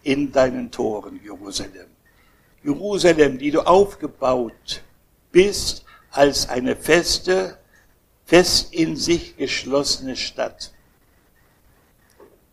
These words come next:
wohin die Stämme hinaufziehen, die Stämme Jahs,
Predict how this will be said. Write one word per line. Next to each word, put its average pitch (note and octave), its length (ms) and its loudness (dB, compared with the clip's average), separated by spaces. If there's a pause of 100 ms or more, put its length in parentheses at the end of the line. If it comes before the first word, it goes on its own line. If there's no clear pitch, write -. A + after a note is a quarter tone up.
(100)
wohin D3+ 360 2
die E3 140 0
Stämme D#3 500 0 (240)
hinaufziehen, D3+ 1040 0
die D3+ 140 -6
Stämme C3+ 340 -2
Jahs, A#2+ 720 -2